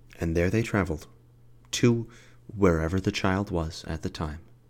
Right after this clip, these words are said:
whether it was Bethlehem or Nazareth. And there they paid him homage, and there they presented him with his destiny, with his right. And we don't know how many of them there were. There could have been two.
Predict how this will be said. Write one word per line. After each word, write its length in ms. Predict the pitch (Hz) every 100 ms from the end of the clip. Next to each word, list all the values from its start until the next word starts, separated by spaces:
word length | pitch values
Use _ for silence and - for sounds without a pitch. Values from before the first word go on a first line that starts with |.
| - - - - -
whether 260 | 87 80 78
it 140 | -
was 160 | 90 -
Bethlehem 500 | 92 - 92 92 95
or 60 |
Nazareth. 580 | 92 80 80 76 - - - - - - - - - - - - - - - -
And 180 | - 80
there 120 | 80
they 120 | 80 85
paid 220 | 95 87
him 140 | 101
homage, 560 | 98 85 78 - - - - - - - - -
and 140 | 76
there 280 | - 87 98
they 100 | 90
presented 560 | 85 90 85 82 82 -
him 260 | 82 85 - - - - - - - - - - -
with 160 | 78
his 180 | 82 80
destiny, 680 | 101 110 - 76 - - - - - - - - - - - - -
with 140 | 87
his 160 | 85 85
right. 360 | 98 117 - - - - - - - - - _ - - - -
And 100 | 82
we 100 | 90
don't 180 | 120 113
know 120 | 120
how 100 | 117
many 200 | 117 117
of 100 | 113
them 120 | 113
there 120 | 113 120
were. 260 | 110 113 - - - - - - - - -
There 120 | 104
could 160 | 117 135
have 120 | 131
been 160 | 110
two. 300 | - 123 127